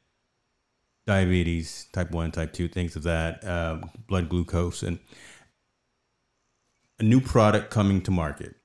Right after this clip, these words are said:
right? And, and thinking, and we talked a little bit about this a couple of weeks ago, uh, when we were saying,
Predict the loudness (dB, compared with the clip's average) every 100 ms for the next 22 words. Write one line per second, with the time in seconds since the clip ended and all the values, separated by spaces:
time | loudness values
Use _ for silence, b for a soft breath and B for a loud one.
0 | _ -4 -4 -4 -6 -8 -6 -8 -2 0
1 | 0 0 0 -2 0 0 0 0 0 0
2 | 0 -4 -4 -6 -2 -4 -2 -4 -4 -4
3 | -10 -8 -4 -4 -4 -4 -6 -6 -4 -4
4 | -6